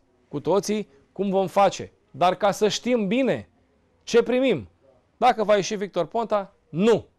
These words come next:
vom avea autostradă. Speranța, repet, e Klaus Iohannis. De fapt, în toată această, toate aceste alegeri pentru Moldova, asta înseamnă.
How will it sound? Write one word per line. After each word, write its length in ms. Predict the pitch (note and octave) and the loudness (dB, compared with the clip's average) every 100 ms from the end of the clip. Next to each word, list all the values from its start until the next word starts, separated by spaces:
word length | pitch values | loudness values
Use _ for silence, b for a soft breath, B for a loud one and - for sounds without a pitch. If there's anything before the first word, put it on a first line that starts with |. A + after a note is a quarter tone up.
| _ | _
vom 240 | A#2+ D3+ | -8 -2
avea 220 | C#3 C#3 | -2 0
autostradă. 640 | D#3+ D3 C3+ - B2 F#2 - _ _ _ _ _ | 0 0 -8 -8 -10 -10 -18 _ _ _ _ _
Speranța, 480 | - D3+ F3+ D#3+ | -6 0 0 0
repet, 360 | C3+ B2 D3+ D3 | -4 -4 -6 -6
e 80 | C3 | -10
Klaus 340 | - C3+ B2+ | -6 -6 -6
Iohannis. 380 | B2+ B2 G#2 - b b b | -10 -10 -12 -16 b b b
De 140 | D#3+ | -2
fapt, 320 | F3+ G#3 - _ _ | 2 2 2 _ _
în 240 | - F3 D#3+ | -2 -2 0
toată 380 | F#3+ A3 A3 F#3+ | 2 2 4 2
această, 760 | E3 - F#3+ D#3+ - E3+ D3+ _ _ _ _ - | 0 0 0 0 -4 -4 -4 _ _ _ _ -2
toate 200 | G#3+ G#3 | -2 0
aceste 280 | G3+ F#3+ | -4 -2
alegeri 400 | E3+ F3+ F3+ C#3+ | 0 0 -2 -4
pentru 400 | G#2 E3+ A3 G#3 | -4 0 0 2
Moldova, 720 | G3 F3 D3 G3 A3 F3 F3+ - _ | 2 2 2 2 4 2 0 -4 _
asta 280 | - G#3 - | -6 -6 -6
înseamnă. 460 | C3+ - G2+ E2+ | -12 -10 -12 -12